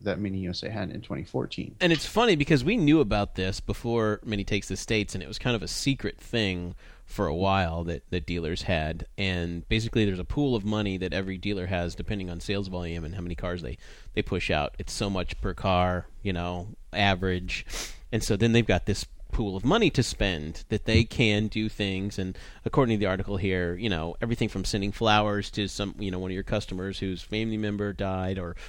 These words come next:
Speaker 2: whatever. I mean, really cool stuff of
Speaker 1: Calling,
Speaker 2: has been
Speaker 1: calling it
Speaker 2: going
Speaker 1: a
Speaker 2: on.
Speaker 1: pool of money is really the, is really incorrect though, uh, because it's not just money that's just sitting there that they can hand out or just spend whatever on.
Speaker 2: It's a
Speaker 1: It's,
Speaker 2: discretionary
Speaker 1: it's,
Speaker 2: fund,
Speaker 1: it's
Speaker 2: if you will.
Speaker 1: discretionary funds. It's,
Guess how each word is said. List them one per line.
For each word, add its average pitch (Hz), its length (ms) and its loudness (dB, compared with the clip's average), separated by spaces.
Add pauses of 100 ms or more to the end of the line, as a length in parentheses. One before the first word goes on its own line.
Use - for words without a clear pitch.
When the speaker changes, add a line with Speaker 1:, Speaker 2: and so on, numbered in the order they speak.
(180)
Speaker 2:
whatever. 139 640 8
I 127 40 0
mean, 131 160 4
really 160 280 4
cool - 200 0
stuff 123 400 2
of 101 140 -4 (260)
Speaker 1:
Calling, 190 200 8
Speaker 2:
has - 120 -4
been - 40 0
Speaker 1:
calling 190 180 8
it 185 40 8
Speaker 2:
going 160 60 6
Speaker 1:
a - 20 4
Speaker 2:
on. - 60 0
Speaker 1:
pool 160 140 4
of 135 60 4
money 135 140 4
is 117 100 0
really 123 160 6
the, 101 240 0
is 113 160 0
really 117 280 4
incorrect 110 460 2
though, 147 260 2 (460)
uh, - 120 -4 (280)
because 131 260 8
it's 123 140 2
not 139 280 6
just 127 200 -2
money 123 240 4
that's 110 180 -2
just - 220 -4
sitting 117 220 2
there 113 180 4
that 110 160 0
they 104 100 2
can 101 140 -4
hand 98 240 0
out 98 180 4
or 95 80 -2
just 92 240 -4
spend 101 480 -2 (140)
whatever 101 460 4
on. 98 400 0 (160)
Speaker 2:
It's - 180 -4
a 170 80 0
Speaker 1:
It's, 165 60 4
Speaker 2:
discretionary 120 1160 0
Speaker 1:
it's, - 80 -8
Speaker 2:
fund, - 440 2
Speaker 1:
it's 87 100 0
Speaker 2:
if - 0 -
you 78 60 -6
will. - 60 -6
Speaker 1:
discretionary 139 640 4
funds. 113 420 2
It's, 104 180 -2